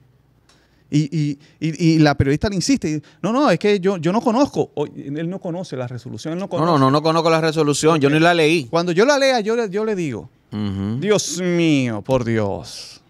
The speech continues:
Speaker 1: ¿Por qué, por qué no puede decir, "Sí, lo expulsamos"? Porque, eh,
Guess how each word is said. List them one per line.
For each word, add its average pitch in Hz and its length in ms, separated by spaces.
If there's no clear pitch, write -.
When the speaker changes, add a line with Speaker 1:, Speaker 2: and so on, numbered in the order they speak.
Speaker 1:
¿Por 226 120
qué, 285 220
por 226 160
qué 294 100
no 330 100
puede 320 280
decir, 214 300
"Sí, 226 160
lo 190 80
expulsamos"? 180 600
Porque, 143 560
eh, 127 440